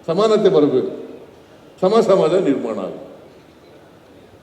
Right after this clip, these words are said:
ಅವಕಾಶಗಳಿಂದ ವಂಚಿತರಾಗಿರ್ತಕ್ಕಂಥ ಜನರಿಗೆ, ಶೋಷಿತ ಜನ, ಅವರು ವಿಮುಕ್ತರಾಗಬೇಕು ಅಲ್ಲಿಂದ.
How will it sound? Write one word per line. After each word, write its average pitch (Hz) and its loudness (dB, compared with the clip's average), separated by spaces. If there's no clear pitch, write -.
ಅವಕಾಶಗಳಿಂದ 185 4
ವಂಚಿತರಾಗಿರ್ತಕ್ಕಂಥ 165 2
ಜನರಿಗೆ, 131 2
ಶೋಷಿತ 196 6
ಜನ, 143 4
ಅವರು 185 6
ವಿಮುಕ್ತರಾಗಬೇಕು 156 2
ಅಲ್ಲಿಂದ. 98 -6